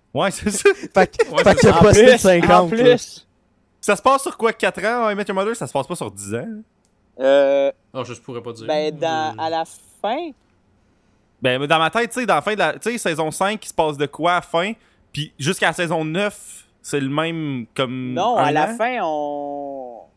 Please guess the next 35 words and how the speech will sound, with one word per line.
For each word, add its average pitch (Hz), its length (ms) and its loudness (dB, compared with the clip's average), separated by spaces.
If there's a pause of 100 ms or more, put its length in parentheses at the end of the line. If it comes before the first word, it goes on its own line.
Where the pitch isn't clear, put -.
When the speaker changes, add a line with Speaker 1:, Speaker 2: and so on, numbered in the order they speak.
(840)
Speaker 4:
on 139 160 -10
me 143 120 -6
semble 226 300 -4
qu'on 151 300 -4
voit, 160 400 -2 (300)
ah 208 200 2
non, 254 160 -4
peut-être. 233 360 -8 (1400)
Speaker 1:
Tu 208 100 0
sais, 233 80 0
c'est - 180 -8
moi, 247 240 2
tu 139 80 -12
sais, 202 140 -4
tu 247 100 -2
sais, 254 40 0
la, 170 140 0
la 147 180 -2
fin 233 200 -4
de 208 60 -6
la 143 120 2
série 156 480 -4
est, 123 340 -2
est 120 40 -4
comme 147 220 -2
commencée 156 420 -2
à 202 40 0
être 170 180 -4
entée 135 260 -2
dans 147 120 -2
saison 131 280 -4
cinq. 160 360 -6
Speaker 4:
Ouais. 139 180 -6 (460)
Speaker 1:
Mais 135 380 -2
c'est, - 180 -10